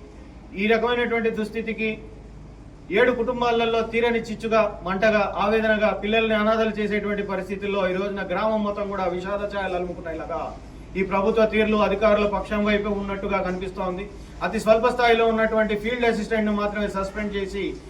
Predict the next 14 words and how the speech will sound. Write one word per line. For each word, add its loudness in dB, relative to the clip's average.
చేతులు 6
దులుపుకుంది. 2
ఈనాటికి 2
ఎవరు 2
కూడా 2
పొలిటికల్గా 4
ఎజెండా 2
మాట్లాడుతున్నారు 2
తప్పితే, -4
బాధితులకు 0
సంబంధించినటువంటి -4
వారికి 0
రావాల్సినటువంటి 2
ఎక్స్‌గ్రేషియా 2